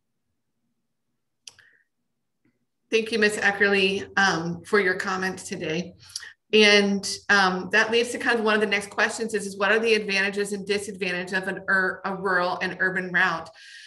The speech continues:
Um, and so I'll start with the rural route. The advantages of the rural route are, um, it's completely off-road. There are very limited driveways. Um, it's a very,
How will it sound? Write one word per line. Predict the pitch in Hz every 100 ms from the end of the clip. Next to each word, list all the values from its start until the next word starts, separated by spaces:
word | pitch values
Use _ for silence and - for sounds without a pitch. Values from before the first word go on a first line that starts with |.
| - -
Um, | 196 196 196 202
and | 208
so | 226 226
I'll | 208 214
start | - 214 220
with | 208 202 202 - _ _ _ _ _ _ _ _ - -
the | 226
rural | 214 202 196 196
route. | 180 180 240 - - - - _
The | 226 240
advantages | 233 202 208 220 226 240 240
of | 196
the | 214
rural | 202 196 202 196
route | 196 202 208 -
are, | 190 190 196 202 196
um, | 196 185 190
it's | 196 190 - - _ - -
completely | 220 196 - 214 226 220 220
off-road. | 196 190 - 214 208 202 208 202
There | 190
are | 180 180
very | 180 180 175
limited | 190 202 202 208 175
driveways. | 196 190 185 196 196 190 190 190 185 - 185
Um, | 185 180
it's | 175 180
a | 196
very, | 180 185 185 185 185